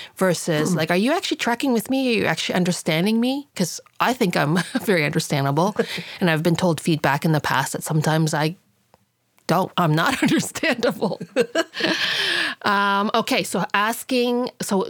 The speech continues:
Speaker 1: finding the right people, but also asking the right questions.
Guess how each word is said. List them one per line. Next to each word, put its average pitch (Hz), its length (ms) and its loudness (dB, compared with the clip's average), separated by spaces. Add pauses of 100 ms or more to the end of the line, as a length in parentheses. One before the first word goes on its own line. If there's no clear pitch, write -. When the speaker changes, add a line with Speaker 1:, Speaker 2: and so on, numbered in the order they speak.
(100)
Speaker 1:
finding 202 300 2
the 196 100 2
right 220 360 0
people, 156 500 0
but 185 160 2
also 185 280 0
asking 196 500 0 (100)
the 185 140 0
right 175 580 0
questions. - 720 -2